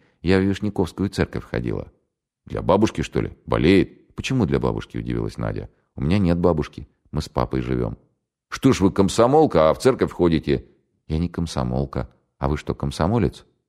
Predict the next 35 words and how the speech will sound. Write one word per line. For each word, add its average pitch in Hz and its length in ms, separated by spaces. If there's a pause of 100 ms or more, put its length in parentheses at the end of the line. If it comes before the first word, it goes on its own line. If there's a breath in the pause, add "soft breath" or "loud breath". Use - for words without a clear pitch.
(220)
И 65 60
опять 67 420
в - 40
её 57 220
голосе 58 340
прозвучала 58 540
непонятная 60 580
тревога. 52 480 (380)
«Нет», — 98 380
пренебрежительно 76 720
пожал 67 300
плечами 64 420
Егор. 60 420 (300 soft breath)
Он 80 100
уже 92 140
полгода 113 520
как - 180
стал 67 220
кандидатом 73 680
в - 60
члены 60 340
В 60 120
К 65 120
П 87 140
Б, 107 180
но 78 140
с 62 60
девушками 73 500
о 62 40
таких 69 300
серьёзных 65 480
вещах 76 340
предпочитал 73 560
не 71 120
говорить. 65 480